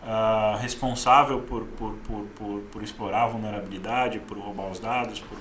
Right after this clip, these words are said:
por, por trazer o impacto pra empresa, tá? Por que isso? Porque normalmente essa investigação ela acaba se, se, se, se desenrolando mais quando é um, um ator interno.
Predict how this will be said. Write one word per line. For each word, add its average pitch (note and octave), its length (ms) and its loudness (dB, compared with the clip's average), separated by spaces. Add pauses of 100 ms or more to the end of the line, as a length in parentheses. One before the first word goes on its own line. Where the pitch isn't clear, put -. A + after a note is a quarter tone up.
por, G2+ 120 -8
por - 240 -10
trazer A2 320 8
o A#2+ 40 4
impacto G#2+ 480 2
pra A2 160 -8
empresa, G#2+ 420 -4 (280)
tá? A2+ 200 -2 (440)
Por C#3+ 140 0
que D3+ 120 0
isso? A#2+ 380 2
Porque A2+ 500 -4 (420)
normalmente D#3+ 600 6
essa - 180 0
investigação C#3+ 680 0
ela D3+ 100 2
acaba C#3 360 4
se, B2 400 -2
se, A#2 540 -6
se, A2 680 -4 (180)
se - 200 -2
desenrolando B2 840 2
mais B2+ 560 2 (400)
quando C#3 400 6
é C#3 240 8
um, D3 500 4
um D3 140 2
ator D3 260 4
interno. B2+ 640 2